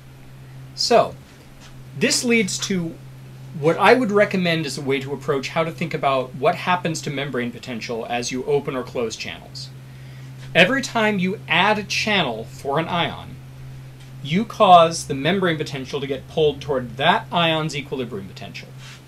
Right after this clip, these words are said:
Every sodium channel I add pulls us toward E N A. Every chloride channel pulls us toward E C L. So imagine, for example,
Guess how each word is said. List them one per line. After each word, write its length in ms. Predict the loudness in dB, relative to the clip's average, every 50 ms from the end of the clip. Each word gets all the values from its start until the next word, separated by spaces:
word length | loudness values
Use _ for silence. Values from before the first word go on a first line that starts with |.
| -12 -10
Every 220 | -8 -4 -2 -2 0
sodium 540 | 0 2 4 6 6 6 6 6 2 0 -2
channel 380 | -2 -2 -2 0 0 0 0
I 200 | 0 -2 -2 -2
add 440 | -2 0 0 0 0 0 -2 -6 -10 -14 -18 -20 -20 -20 -20 -20 -18 -18 -20 -20 -20 -20 -20 -20 -4
pulls 340 | 0 2 2 2 2 2
us 160 | 0 -2 -2 -2
toward 300 | 0 2 2 2 2 0
E 180 | -4 -6 -6
N 120 | -6 -6 -8
A. 120 | -12 -14 -18 -20 -20 -20 -20 -20 -20 -20 -20 -20 -20 -20 -20 -20 -20 -20 -20 -18 -8 -4
Every 280 | -2 -2 0 0 -2 -4
chloride 480 | -2 2 6 8 8 10 8 6 4
channel 420 | 0 -4 -6 -4 -4 -4 -6 -8 -10 -6
pulls 220 | -2 -2 -2 -2 -2
us 140 | -6 -6
toward 240 | -6 -4 -4 -4 -4
E 160 | -6 -8 -8
C 260 | -8 -8 -10 -10 -10 -12
L. 140 | -14 -16 -18 -20 -20 -20 -20 -20 -20 -20 -20 -20 -20 -18 -18 -18 -18 -18 -20 -20 -20 -20 -18 -18 -18 -20 -16 -4
So 220 | 0 2 4 4
imagine, 500 | 4 4 4 4 2 2 0 0 -2 -2
for 120 | -2 -2 -4
example, 460 | -4 -4 -8 -10 -12 -12 -12 -14 -14